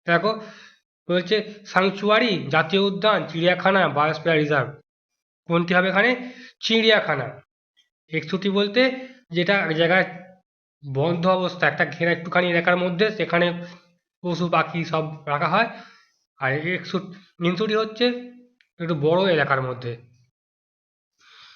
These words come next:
পেট্রোলের বিকল্প জ্বালানি থেকে কি পাওয়া যেতে পারে? গোবর, ইথাইল অ্যালকোহল, জীবজন্তুর মলমূত্র, শাকসবজির খোসা। অপশন দুই, ইথাইল অ্যালকোহল।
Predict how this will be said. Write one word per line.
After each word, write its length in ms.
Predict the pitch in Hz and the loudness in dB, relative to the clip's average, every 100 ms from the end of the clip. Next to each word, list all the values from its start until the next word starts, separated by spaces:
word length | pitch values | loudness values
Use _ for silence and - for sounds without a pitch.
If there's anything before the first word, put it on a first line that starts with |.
| _ _ _ - _ | _ _ _ -20 _
পেট্রোলের 460 | 196 196 202 240 226 | 2 2 4 2 2
বিকল্প 360 | 202 220 220 | 2 2 2
জ্বালানি 300 | 208 202 214 | 2 4 2
থেকে 260 | 208 - 202 | -2 -2 -2
কি 240 | 208 208 | -2 -8
পাওয়া 300 | 202 180 170 | 2 4 4
যেতে 160 | 147 147 | 2 0
পারে? 260 | 139 127 113 - _ - | 0 0 -4 -14 _ -4
গোবর, 380 | 139 151 185 202 | -2 2 2 0
ইথাইল 300 | 160 143 143 | 0 0 0
অ্যালকোহল, 640 | 151 151 175 202 208 - - - - _ _ | 0 -2 -2 0 -2 -8 -20 -20 -20 _ _
জীবজন্তুর 440 | 151 147 170 170 160 | -6 0 0 0 0
মলমূত্র, 560 | 151 170 196 190 208 | 0 0 -2 -2 -2
শাকসবজির 500 | 190 156 156 156 165 | 0 -2 -2 -4 -4
খোসা। 540 | - 156 151 123 - - _ _ _ _ _ _ _ _ _ _ _ _ - | -2 -2 -2 -6 -12 -20 _ _ _ _ _ _ _ _ _ _ _ _ -6
অপশন 540 | 147 139 214 220 - - _ | -4 0 0 -2 -10 -20 _
দুই, 460 | 143 147 123 - - _ _ _ _ _ _ _ _ _ - | -2 -2 -2 -8 -18 _ _ _ _ _ _ _ _ _ -12
ইথাইল 280 | 139 185 | -2 0
অ্যালকোহল। 420 | 214 143 135 113 | 0 -2 -4 -10